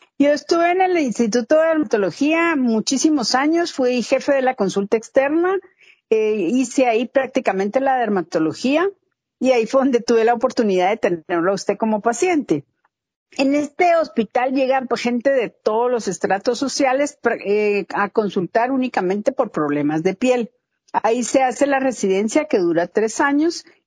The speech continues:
Yo posteriormente a esto, pues, me fui fuera de Guatemala a hacer la fotobio-, la fotobiología.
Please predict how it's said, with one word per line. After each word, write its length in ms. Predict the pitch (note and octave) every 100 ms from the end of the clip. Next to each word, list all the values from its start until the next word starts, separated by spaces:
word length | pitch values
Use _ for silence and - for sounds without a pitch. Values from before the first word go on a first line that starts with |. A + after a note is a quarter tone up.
| -
Yo 160 | B3+
posteriormente 720 | B3+ B3+ A#3+ A3 G3+ A3 A3+
a 160 | C#4 C4+
esto, 320 | C4 - E4
pues, 160 | G#3+ F#3
me 160 | F3
fui 480 | F3 - G3+ A3+ A3+
fuera 320 | G#3 A#3+ A#3+
de 60 | A#3+
Guatemala 580 | A#3 A#3+ C4+ C4+ C4+ D4
a 120 | C4+
hacer 220 | F3+ F3+
la 140 | F3+ F3+
fotobio-, 480 | F#3 - E3 F3 - F3 F#3+
la 140 | F#3
fotobiología. 840 | F#3+ - F3+ F3+ G3 G#3+ D4+ C4+